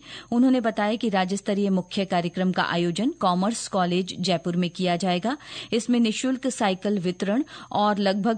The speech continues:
चार लाख बालिकाओं को डीबीटी के माध्यम से राशि हस्तांतरण तथा छह लाख विद्यार्थियों को ट्रांसपोर्टेशन वाउचर की राशि प्रदान की जाएगी। प्रदेश में मातृ और शिशु पोषण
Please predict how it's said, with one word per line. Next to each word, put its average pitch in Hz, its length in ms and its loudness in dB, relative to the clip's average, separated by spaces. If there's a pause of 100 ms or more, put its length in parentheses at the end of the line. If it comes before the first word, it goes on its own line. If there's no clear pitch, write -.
चार 220 300 2
लाख 208 360 0
बालिकाओं 190 520 2
को 214 160 0
डीबीटी 196 460 -2
के 226 140 0
माध्यम 185 440 2
से 196 180 0
राशि 170 320 -2
हस्तांतरण 180 800 0 (360)
तथा 240 180 2
छह 233 320 0
लाख 208 300 0
विद्यार्थियों 180 540 0
को 208 140 -2
ट्रांसपोर्टेशन 196 1080 0
वाउचर 180 540 0
की 202 200 -2
राशि 170 340 0
प्रदान 170 420 -2
की 160 160 -4
जाएगी। 160 380 -2 (360)
प्रदेश 285 420 0
में 311 140 2
मातृ 220 500 2
और 208 260 -2
शिशु 226 420 -4
पोषण 226 500 -2